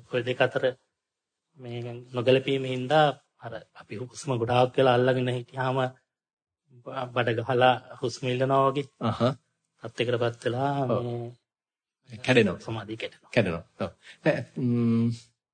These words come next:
Speaker 2: අපිට පුළුවන් දැන් අපි තුමු, අ, හිතේ දැන්, දැන් මහතට තේරෙනනේ යම්,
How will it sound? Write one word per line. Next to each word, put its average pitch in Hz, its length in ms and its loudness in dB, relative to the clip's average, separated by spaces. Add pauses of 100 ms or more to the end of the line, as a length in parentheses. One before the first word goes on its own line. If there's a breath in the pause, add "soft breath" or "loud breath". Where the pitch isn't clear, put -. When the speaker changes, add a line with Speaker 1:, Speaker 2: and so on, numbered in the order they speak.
(1700)
Speaker 2:
අපිට 131 180 -2
පුළුවන් 165 440 4
දැන් 117 220 2 (260)
අපි 120 220 -8
තුමු, 123 260 -2 (140)
අ, 101 120 0 (460)
හිතේ 120 320 -2
දැන්, 117 180 2 (360)
දැන් 110 200 -6
මහතට 110 360 -6
තේරෙනනේ 131 380 2
යම්, 113 140 2